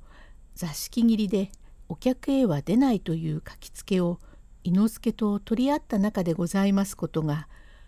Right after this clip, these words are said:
パッといたしますと、芸者太鼓に仕着せも出さなければならず、相場織を出すというので、里の金には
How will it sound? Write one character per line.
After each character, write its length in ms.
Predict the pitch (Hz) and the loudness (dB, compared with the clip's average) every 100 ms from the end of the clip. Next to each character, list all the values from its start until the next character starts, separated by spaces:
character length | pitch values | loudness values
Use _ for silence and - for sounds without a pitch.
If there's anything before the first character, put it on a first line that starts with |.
| - - | -20 -6
パ 80 | - | -2
ッ 80 | 294 - | -2 -2
と 100 | - | -4
い 100 | 175 | -2
た 100 | 185 | -2
し 140 | 175 180 | -2 -2
ま 100 | 175 | -2
す 160 | - | -4
と、 220 | - - - - - - - - - - - | -8 -8 -10 -20 -20 -20 -20 -20 -20 -20 -18
芸 380 | 277 170 202 214 | -14 0 2 2
者 140 | - - | 2 -2
太 220 | - 214 | 0 0
鼓 200 | - 160 | 0 -2
に 260 | 147 156 - - | -2 -4 -8 -20
仕 180 | - - | -16 -14
着 80 | - | -8
せ 180 | - 247 | 2 4
も 260 | 226 220 | 6 4
出 120 | 214 | 0
さ 160 | 214 269 | 0 2
な 100 | 285 | 2
け 140 | 277 | 2
れ 100 | 196 | 0
ば 140 | 170 160 | 0 0
な 120 | 170 | 0
ら 140 | 185 | 0
ず、 220 | 170 - - - - - - - - - - | -2 -6 -14 -18 -20 -20 -20 -20 -20 -18 -8
相 280 | - 285 | 0 0
場 160 | 285 302 | 2 4
織 220 | 254 165 | 4 2
を 80 | 160 | 0
出 160 | 214 214 | 0 -4
す 140 | - | -4
と 120 | - | -4
い 140 | 170 202 | 0 2
う 80 | |
の 140 | 190 165 | 2 0
で、 240 | 151 151 - - - - - - - | -2 -6 -10 -20 -20 -20 -20 -20 -20
里 340 | - - - 214 | -14 -14 -2 4
の 160 | 226 | 4
金 260 | 220 214 208 | 4 2 4
に 160 | 208 196 | 6 4
は 220 | 156 | 0